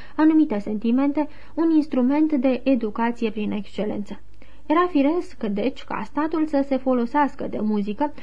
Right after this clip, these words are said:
reglementând și organizând acest câmp de activitate artistică într-un anumit fel și ca de un mijloc de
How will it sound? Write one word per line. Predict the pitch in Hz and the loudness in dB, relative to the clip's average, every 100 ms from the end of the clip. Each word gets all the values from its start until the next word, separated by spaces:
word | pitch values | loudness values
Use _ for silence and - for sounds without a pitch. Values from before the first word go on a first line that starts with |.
| - - | -10 -4
reglementând | 302 330 320 285 262 240 311 339 | 0 4 4 6 4 2 0 0
și | 330 | 0
organizând | 302 269 254 240 269 302 | 2 2 2 2 2 0
acest | 240 226 240 240 - | 0 0 -2 -2 -4
câmp | 277 269 | 0 0
de | 226 | 0
activitate | 202 196 233 208 208 240 - | -4 -2 -2 -2 0 -2 -2
artistică | 208 208 277 - 254 | -4 -2 -4 -4 -2
într-un | 262 240 247 240 | 0 0 0 0
anumit | 240 240 247 240 | 0 2 2 0
fel | - 202 247 | -2 -2 -2
și | - | -4
ca | 277 277 | 0 2
de | 254 | 2
un | 262 247 | 2 2
mijloc | 254 262 247 | 0 0 0
de | 226 | 0